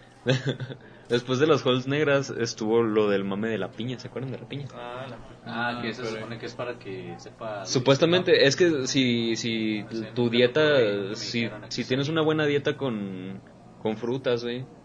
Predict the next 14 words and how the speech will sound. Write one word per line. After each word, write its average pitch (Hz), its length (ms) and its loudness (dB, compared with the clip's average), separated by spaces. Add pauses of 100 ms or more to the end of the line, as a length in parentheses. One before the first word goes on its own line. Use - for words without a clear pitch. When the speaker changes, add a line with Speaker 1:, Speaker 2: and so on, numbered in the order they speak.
(420)
Speaker 1:
supuestamente, 120 1300 -8 (100)
ya, 90 460 -6 (240)
pues, - 160 -12
el, 98 280 -10
lo 98 120 -8
que 104 100 -10
viene 104 240 -8
siendo 120 300 -10
el 120 80 -8
semen, 123 300 -10 (880)
este, 95 640 -4 (680)
sabe 104 560 0
más 101 200 -2
rico, - 280 -6